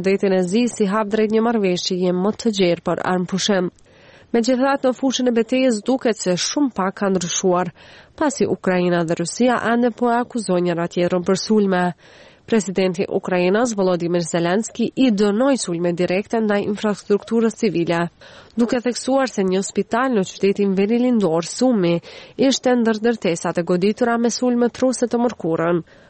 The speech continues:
"Këto sulme të natës nga Rusia po shkatrojnë sektorin tonë të energjisë, infrastrukturën tonë dhe jetën normale të ukrainasve.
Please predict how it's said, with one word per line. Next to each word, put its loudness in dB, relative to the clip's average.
"Këto 2
sulme 2
të 0
natës -2
nga 2
Rusia 0
po -2
shkatrojnë -2
sektorin -2
tonë -2
të 0
energjisë, 0
infrastrukturën 0
tonë 2
dhe 4
jetën 2
normale 2
të -4
ukrainasve. 0